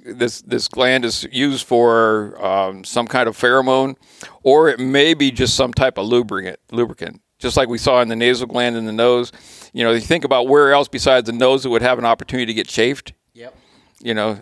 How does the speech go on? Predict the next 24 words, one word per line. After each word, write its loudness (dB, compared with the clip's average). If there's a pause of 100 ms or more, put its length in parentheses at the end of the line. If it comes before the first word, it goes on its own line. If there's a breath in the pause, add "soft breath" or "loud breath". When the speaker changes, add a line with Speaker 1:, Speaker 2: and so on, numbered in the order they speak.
Speaker 1:
it's -20
kind -2
of -6
a, -12
an -4
emollient -2
there 2
as -6
well. -2
So, -2
you -6
know, 0
it's -4
probably -4
not 2
as -4
important -2
as -8
a -12
scent -4
gland. -12
So -4
the, -2
Speaker 2:
Yeah. -8